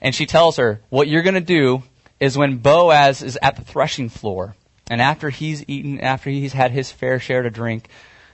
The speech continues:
when he goes to sleep, find and mark the spot where he's slept. I want you to go and uncover his feet, and I want you to lay down at his feet.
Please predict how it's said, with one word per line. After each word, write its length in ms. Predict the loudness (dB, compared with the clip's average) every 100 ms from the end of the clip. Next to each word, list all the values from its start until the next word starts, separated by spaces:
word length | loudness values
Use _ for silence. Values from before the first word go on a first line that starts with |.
| _ _ -6
when 120 | -2
he 100 | 0
goes 180 | 2 0
to 100 | -2
sleep, 320 | -6 -6 -6
find 600 | -4 -2 0 -2 -4 -10 -14
and 140 | -8
mark 240 | 0 0 -2
the 80 | -10
spot 340 | -2 -2 0
where 120 | -6
he's 200 | -8 -10
slept. 440 | -12 -10 -10 -10 _ _ _ _ _ _ -2
I 100 | 0
want 220 | 0 -2
you 60 |
to 60 | -6
go 280 | 2 4 4
and 120 | 0
uncover 540 | -2 -4 0 -2 0 -2
his 160 | -2
feet, 340 | -8 -10 -10 -10
and 120 | -4
I 60 | -4
want 280 | -4 -6 -10
you 60 |
to 80 | -10
lay 320 | -4 -4 -2
down 420 | -2 -2 -2 -6 -10 _ _
at 160 | -4 -2
his 160 | -2 -6
feet. 340 | -10 -10 -14